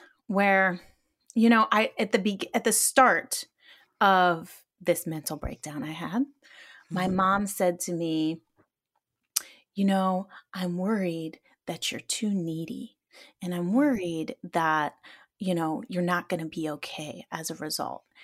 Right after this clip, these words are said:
Speaker 1: And I turned to her and I said, "You know, my ability to ask for help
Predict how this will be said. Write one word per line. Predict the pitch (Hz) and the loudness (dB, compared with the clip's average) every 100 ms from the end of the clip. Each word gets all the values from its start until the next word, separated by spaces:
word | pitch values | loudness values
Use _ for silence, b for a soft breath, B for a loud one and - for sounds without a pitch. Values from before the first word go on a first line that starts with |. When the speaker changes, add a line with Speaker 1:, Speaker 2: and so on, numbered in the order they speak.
| B B | B B
Speaker 1:
And | 180 180 | -4 -2
I | 175 175 - - _ - | 0 -2 -4 -14 _ -4
turned | 339 302 | 2 2
to | 269 | 2
her | 196 | -4
and | 170 170 | -2 -4
I | 170 | -6
said, | - 170 160 - | -4 -4 -6 -6
"You | 202 | -4
know, | 185 180 208 240 _ _ _ _ _ B B B B - | -2 0 -2 -2 _ _ _ _ _ B B B B -8
my | 185 | 0
ability | 240 208 170 180 214 226 | 0 2 2 2 0 -2
to | - 160 | -4 -4
ask | 165 - | -6 -6
for | 160 | -8
help | - 160 180 226 | -4 -2 -2 -6